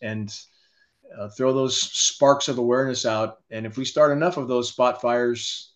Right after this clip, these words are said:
they'll merge into a blaze that can't be put out. And that's, that's what we need to have happen. So this facade is broken down, this total delusion that these operations are just some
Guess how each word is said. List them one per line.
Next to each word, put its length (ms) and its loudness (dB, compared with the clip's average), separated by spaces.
they'll 180 -2
merge 260 -2
into 240 -4
a 20 -6
blaze 360 -2
that 140 -6
can't 220 -4
be 100 -6
put 220 -4
out. 280 -2
And 120 -10
that's, 380 -6
that's 240 0
what 120 -8
we 80 -8
need 220 -6
to 60 -6
have 280 -2
happen. 440 -6
So 220 -4
this 240 -4
facade 580 2
is 140 -10
broken 500 -2
down, 380 -2
this 320 -10
total 380 2
delusion 880 -2
that 160 -6
these 160 -4
operations 640 2
are 140 -2
just 260 -6
some 320 -4